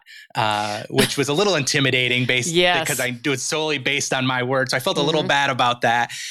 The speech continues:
Speaker 1: And then the C E O came out and said, "Will you build the website for them? Will you do it?" And I was like, "Uh, sure," right? 'Cause I was doing side projects and freelance work that way.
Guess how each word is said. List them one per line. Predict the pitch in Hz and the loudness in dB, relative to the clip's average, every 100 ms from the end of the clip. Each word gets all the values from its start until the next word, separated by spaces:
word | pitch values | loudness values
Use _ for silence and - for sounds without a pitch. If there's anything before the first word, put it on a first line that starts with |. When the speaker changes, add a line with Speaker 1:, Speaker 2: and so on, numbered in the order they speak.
| - | 0
Speaker 1:
And | 180 | 2
then | 240 | 2
the | |
C | 202 208 190 | 2 2 2
E | |
O | 180 | 2
came | 175 - 165 160 | 0 0 2 2
out | 180 165 | 2 0
and | 147 | -2
said, | 156 143 135 - _ _ _ _ 143 | 0 2 0 -4 _ _ _ _ 2
"Will | 165 | 4
you | 170 180 | 4 2
build | 147 156 151 156 - _ - | 2 2 2 0 -6 _ 0
the | 143 | 2
website | 131 - 135 127 | 2 2 0 2
for | 185 196 | 2 2
them? | 120 98 - 110 | 0 -4 -8 -6
Will | 127 135 | 0 2
you | 180 | 4
do | 139 104 | 2 0
it?" | 95 - _ 127 | -2 -8 _ -2
And | 120 127 | 0 0
I | 107 117 | -2 -2
was | 120 127 | 0 0
like, | 127 - _ _ _ | -2 -6 _ _ _
"Uh, | 127 139 151 156 - _ _ | -12 -10 -10 -14 -20 _ _
sure," | - 220 156 - 117 | 2 2 2 -2 -2
right? | 120 - | -2 2
'Cause | 131 | 2
I | |
was | 139 | 2
doing | 131 143 | 2 2
side | 131 123 127 127 | 2 0 -2 0
projects | 123 127 131 127 | 0 2 0 -2
and | 113 | -4
freelance | - 127 120 120 - | 0 2 2 0 0
work | 117 117 - | 0 0 0
that | 127 131 123 | 2 2 0
way. | 104 | -6